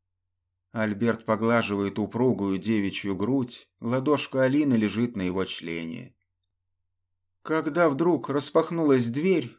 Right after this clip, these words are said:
резко ударившись о стену, Альберт подумал на сквозняк и не стал отрываться от такой желанной девушки. Но сквозняк не умеет скидывать на пол книги и крушить мебель.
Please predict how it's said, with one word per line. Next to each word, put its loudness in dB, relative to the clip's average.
резко 0
ударившись 2
о 2
стену, -2
Альберт -2
подумал 4
на 2
сквозняк -2
и -2
не -2
стал 6
отрываться 4
от -2
такой 0
желанной 0
девушки. -8
Но 0
сквозняк 0
не -4
умеет 0
скидывать 0
на 0
пол 0
книги -2
и 0
крушить -2
мебель. -2